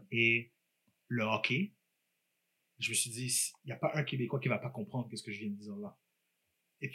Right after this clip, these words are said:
et si, tu, si ce que je t'ai donné, tu l'as, je te donne, c'est, c'est ta dernière chance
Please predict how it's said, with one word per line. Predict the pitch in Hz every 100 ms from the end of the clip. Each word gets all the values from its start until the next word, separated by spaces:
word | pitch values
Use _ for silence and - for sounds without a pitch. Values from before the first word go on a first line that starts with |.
| -
et | 147
si, | -
tu, | -
si | - - 220
ce | -
que |
je | 202
t'ai | - 160
donné, | 156 170
tu | - 139
l'as, | 143 - 123 -
je | -
te | 180
donne, | 160 208 190
c'est, | - 170 - -
c'est | 156
ta | 139
dernière | 127 196 220 202 -
chance | - 185 151 - -